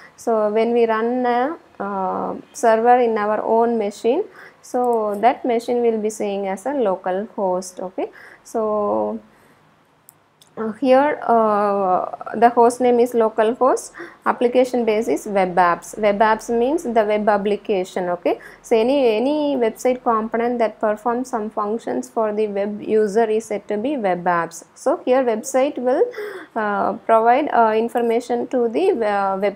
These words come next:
client. So the web apps, okay, app base is, uh,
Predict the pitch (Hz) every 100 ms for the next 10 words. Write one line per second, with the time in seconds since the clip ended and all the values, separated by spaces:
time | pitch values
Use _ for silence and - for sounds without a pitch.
0 | - - 190 185 175 180 - - - -
1 | - 254 240 233 226 208 202 190 220 208
2 | 208 208 202 208 180 190 - 202 285 -
3 | - 214 220 208 220 240 262 330 240 -
4 | 208